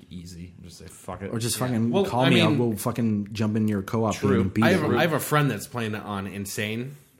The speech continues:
Speaker 3: and he plays, like, most co-op, like, shooter games with his friend on, like, the hardest difficulty, like, all the Halo campaigns, all that shit, just straight up hardest difficulty goes for it. And he said it's literally the toughest video game he's ever played.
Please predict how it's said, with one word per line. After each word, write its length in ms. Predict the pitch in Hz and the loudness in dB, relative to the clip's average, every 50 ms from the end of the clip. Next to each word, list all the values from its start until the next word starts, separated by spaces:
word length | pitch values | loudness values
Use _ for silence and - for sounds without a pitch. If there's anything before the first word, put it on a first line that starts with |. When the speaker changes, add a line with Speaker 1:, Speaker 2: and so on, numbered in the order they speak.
| - _ - | -20 _ -6
Speaker 3:
and 380 | 113 110 107 104 101 101 98 | -6 -4 -4 -4 -4 -6 -8
he 160 | - 113 113 | -8 -8 -8
plays, 720 | 101 98 - 120 113 107 104 104 101 98 98 98 - - - _ _ | -8 -8 -6 -4 -2 -2 -2 -2 -4 -6 -6 -8 -10 -10 -14 _ _
like, 400 | 117 110 107 98 - - - - | -6 -6 -6 -6 -8 -12 -12 -8
most 540 | 117 113 113 110 110 110 - - - - - | -6 -4 -2 -2 -2 -4 -6 -8 -10 -10 -12
co-op, 500 | - - 117 110 110 110 110 110 - 110 | -6 -4 -2 0 2 0 0 -2 -2 -6
like, 200 | 110 107 98 - | -8 -8 -8 -8
shooter 400 | - - - 110 104 110 107 101 | -10 -8 -8 -6 -4 -4 -4 -4
games 420 | 98 110 107 107 107 104 95 104 | -4 -4 -4 -4 -6 -8 -8 -6
with 280 | 98 101 101 92 90 90 | -4 -4 -4 -4 -6 -8
his 460 | 98 101 95 95 92 - - - - _ _ | -8 -6 -6 -6 -8 -10 -12 -14 -16 _ _
friend 520 | - - - 110 101 98 98 98 101 101 101 - _ _ _ _ _ _ _ _ - | -20 -10 -6 -6 -4 -4 -4 -6 -6 -8 -10 -18 _ _ _ _ _ _ _ _ -10
on, 180 | 101 101 95 | -8 -8 -6
like, 160 | 95 98 95 | -6 -8 -8
the 80 | - 107 | -8 -10
hardest 380 | 90 95 98 92 92 92 - - | -8 -8 -8 -8 -8 -10 -10 -12
difficulty, 420 | 95 - - - 95 87 92 101 | -12 -12 -12 -14 -14 -10 -8 -8
like, 200 | 95 90 90 85 - | -8 -8 -10 -12 -12
all 120 | - 90 90 | -12 -12 -12
the 80 | 90 | -12
Halo 320 | 87 87 87 87 87 90 90 | -12 -12 -10 -10 -10 -10 -12
campaigns, 580 | - - 90 87 85 - 92 87 87 90 - | -12 -12 -12 -12 -12 -12 -12 -12 -12 -12 -14
all 200 | - - 92 90 | -12 -12 -10 -8
that 180 | 87 90 87 - | -8 -10 -10 -12
shit, 200 | - 98 - - | -14 -14 -14 -14
just 260 | - 90 82 - - _ _ _ _ _ _ _ _ _ _ | -14 -14 -14 -16 -18 _ _ _ _ _ _ _ _ _ _
straight 340 | - - - 151 143 139 135 | -14 -2 2 2 4 4 4
up 160 | 127 131 - | 2 0 -2
hardest 340 | 113 120 117 110 110 104 - | -2 -2 0 0 -2 -6 -6
difficulty 560 | 110 101 - - - 98 92 90 95 92 90 | -8 -8 -8 -8 -8 -8 -6 -6 -6 -6 -6
goes 400 | 85 87 90 - 104 95 92 90 | -8 -10 -10 -8 -8 -8 -8 -8
for 280 | - - 85 82 76 76 | -10 -12 -12 -12 -12 -14
it. 80 | 76 - _ _ _ _ _ | -16 -20 _ _ _ _ _
And 120 | - 101 | -6 -6
he 40 | 104 | -6
said 220 | 98 - 120 110 | -4 -2 -2 -2
it's 260 | 107 107 - - - - _ 82 87 82 | -2 -4 -6 -8 -10 -12 _ -20 -18 -16
literally 640 | 82 104 123 117 120 127 120 120 117 117 113 110 104 | -12 -8 -4 0 0 2 2 2 0 0 0 -2 -2
the 100 | 95 98 | -4 -6
toughest 460 | 98 - - 98 - - 87 - - | -6 -6 -8 -8 -8 -8 -12 -14 -10
video 260 | 87 92 90 87 85 | -10 -10 -8 -8 -10
game 200 | 85 - 85 85 | -10 -10 -12 -12
he's 180 | 82 90 82 85 | -12 -12 -12 -10
ever 160 | 87 76 80 | -12 -12 -12
played. 320 | 82 - - 80 73 69 | -18 -18 -18 -18 -18 -18